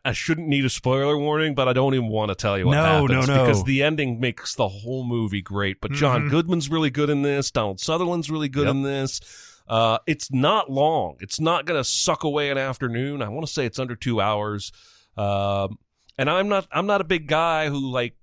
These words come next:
Speaker 1: gets, goes much for demon possession movies. This is
Speaker 2: Mm-hmm.
Speaker 1: not really even a demon possession movie. This is a, a crime mystery,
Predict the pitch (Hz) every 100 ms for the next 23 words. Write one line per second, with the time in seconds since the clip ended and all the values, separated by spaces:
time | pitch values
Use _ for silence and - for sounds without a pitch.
0 | _ _ _ 139 143 - - 135 139 120
1 | - 127 135 - 123 120 120 120 123 123
2 | 123 117 110 117 123 123 113 127 135 123
3 | 127 127 101 117 117 110 104 92 101 101
4 | 95 90 87 85 87 82 80 78 85 117
5 | - 147 170 156 - 127 - 131 123 127
6 | 107 95 - 101 92 92